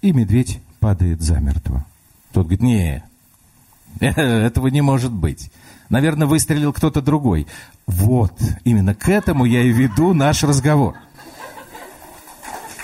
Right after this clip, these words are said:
Поехал Сергей Семенович Собянин, э, с экс-,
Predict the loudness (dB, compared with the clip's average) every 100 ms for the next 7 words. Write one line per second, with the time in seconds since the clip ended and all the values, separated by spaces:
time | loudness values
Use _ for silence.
0 | -16 -16 -14 -16 -16 -14 -14 -14 -12 -12
1 | -10 -12 -12 -12 -12 -12 -8 -8 -8 -14
2 | -10 0 2 2 0 -2 0 0 2 2
3 | 0 0 0 0 0 -2 -6 _ _ _
4 | _ _ _ _ _ -14 -8 -2 0 2
5 | 0 -2 -2 -2 -2 -2 -2 -2 -4 -6